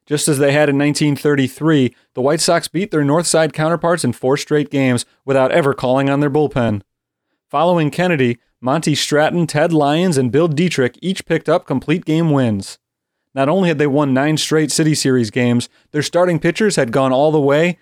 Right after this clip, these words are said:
in ten straight battles with the Cubs. One of the most notable aspects of the thirty-six series wasn't clear until much later. Since nineteen twenty-four, each Chicago series was broadcast on the radio, often on multiple stations.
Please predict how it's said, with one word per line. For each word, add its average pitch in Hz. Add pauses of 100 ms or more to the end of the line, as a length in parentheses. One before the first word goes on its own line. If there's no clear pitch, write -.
(140)
in 139
ten 185
straight 135
battles 113
with 117
the -
Cubs. 110 (1000)
One 185
of 262
the 262
most 151
notable 151
aspects 143
of 123
the 127
thirty-six 147
series 120
wasn't 175
clear 175
until 147
much 139
later. 131 (420)
Since 156
nineteen 208
twenty-four, 180
each 190
Chicago 185
series 170
was 127
broadcast 147
on 147
the 135
radio, 127 (220)
often 156
on 135
multiple 143
stations. 135